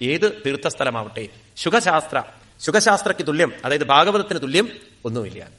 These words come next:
അത്ര ഗംഭീരമാണ് ഏത്? ഭാഗവതം. അതിന്റെ മഹത്വം പറഞ്ഞു കൊടുക്കുകയാണ്. "യശ്ച ഭാഗവതം ശാസ്ത്രം വാചേത്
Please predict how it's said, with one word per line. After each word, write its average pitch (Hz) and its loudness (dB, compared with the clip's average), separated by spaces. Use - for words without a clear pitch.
അത്ര 208 -4
ഗംഭീരമാണ് 127 -2
ഏത്? 113 -4
ഭാഗവതം. 101 -6
അതിന്റെ 147 -4
മഹത്വം 147 -4
പറഞ്ഞു 135 -4
കൊടുക്കുകയാണ്. 113 -12
"യശ്ച 156 2
ഭാഗവതം 180 4
ശാസ്ത്രം 185 0
വാചേത് 170 6